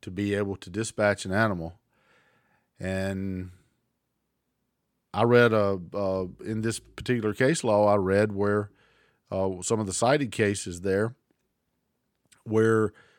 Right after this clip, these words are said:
a man shot a, shot a dog because he had previously killed fifteen of his chickens. And the court ruled that,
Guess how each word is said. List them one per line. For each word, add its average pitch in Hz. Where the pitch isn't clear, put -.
a 104
man 123
shot 117
a, 113
shot 120
a 113
dog 127
because 120
he 131
had 117
previously 165
killed 113
fifteen 120
of 110
his 110
chickens. -
And 110
the 101
court 175
ruled 135
that, 110